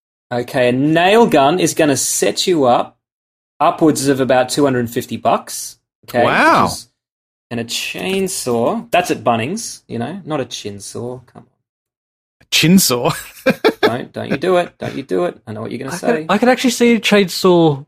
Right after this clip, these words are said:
Speaker 3: being, uh, more expensive than that.
Speaker 1: Ooh, you can get a chainsaw from about a hundred and seventy bucks.
Speaker 2: All right. All right. Well,
Speaker 1: So,
Speaker 2: so there you
Speaker 1: I
Speaker 2: go.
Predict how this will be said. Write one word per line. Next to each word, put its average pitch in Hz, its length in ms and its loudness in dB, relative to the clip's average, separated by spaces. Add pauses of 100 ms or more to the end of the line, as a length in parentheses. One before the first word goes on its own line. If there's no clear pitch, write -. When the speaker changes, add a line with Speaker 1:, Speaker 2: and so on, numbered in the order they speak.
Speaker 3:
being, 156 420 2 (520)
uh, 165 80 4
more 160 320 2
expensive 135 500 2
than 127 160 2
that. 170 260 0 (200)
Speaker 1:
Ooh, 180 300 6
you 123 180 2
can 190 200 0
get 202 120 2
a 160 40 -2
chainsaw 156 520 -4
from 127 140 -4
about 110 240 -2
a 107 80 -2
hundred 113 280 -6
and 139 80 -6
seventy 147 340 -4
bucks. - 560 -8 (560)
Speaker 2:
All 127 80 2
right. 139 180 0 (400)
All - 80 4
right. 180 240 4 (420)
Well, 165 220 4
Speaker 1:
So, 147 160 4
Speaker 2:
so 175 200 4
there 143 100 4
you 156 60 4
Speaker 1:
I 131 40 2
Speaker 2:
go. 151 80 2